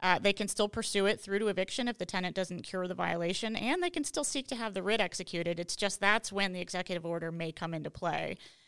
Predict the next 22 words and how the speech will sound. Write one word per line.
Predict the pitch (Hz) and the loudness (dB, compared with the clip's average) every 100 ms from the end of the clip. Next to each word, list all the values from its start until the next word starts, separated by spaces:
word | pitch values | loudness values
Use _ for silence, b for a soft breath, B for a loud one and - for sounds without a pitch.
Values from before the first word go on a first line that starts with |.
| B - | B 4
Um, | 202 175 | 4 4
we're | 180 214 | 4 4
seeing | - 254 226 | 4 0 0
tenants, | 247 226 214 - | 2 2 2 2
there's | 202 196 | 0 0
a | |
form, | - 208 196 196 190 | -2 0 0 0 -2
it | - | -4
was | 185 | -4
created | - 190 180 180 | -4 -2 -2 0
either | 185 170 | -2 -2
by | 160 | -2
the | - | -4
courts | - 254 240 | -6 -6 -4
or | 196 | -4
by | 170 | -4
Community | 170 214 196 160 | -4 -2 -2 -2
Legal | 160 170 | -4 -4
Services, | 175 165 156 - 151 | -4 -6 -6 -8 -10
I'm | 156 151 | -8 -10
not | 143 | -12
sure. | - 156 147 | -14 -12 -8